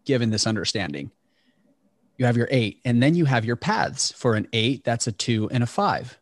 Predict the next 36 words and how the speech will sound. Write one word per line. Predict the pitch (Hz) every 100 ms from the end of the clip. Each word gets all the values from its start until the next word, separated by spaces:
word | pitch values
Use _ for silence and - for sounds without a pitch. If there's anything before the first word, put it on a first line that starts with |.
| -
So | -
you | 117 117
navigate | 110 135 190 165 117 110 98
both | 123 113
of | 120
those | 110 160 175 151
numbers | 120 107 107 104
and | 110
characteristics | 123 107 - 110 - 104
as | 107
well. | 117 120
You | 113
never | 123 175 202
become | 196 - 196 208
a |
two | - 139 120
or | 104
a | 101
five. | - 104 104
You | 110
just | 117 120
take | - 123
on | 117
characteristics | 113 117 110 117 104 113 - 113 -
from | - 104
those | 98 98
numbers. | 104 78 80 82 - - - _ _
And | 127
then | 127
you | 135
have | 127 135
your | 143 143
wings, | 113 113 117
seven | - 110 110
and | 107 107
nine, | 104 98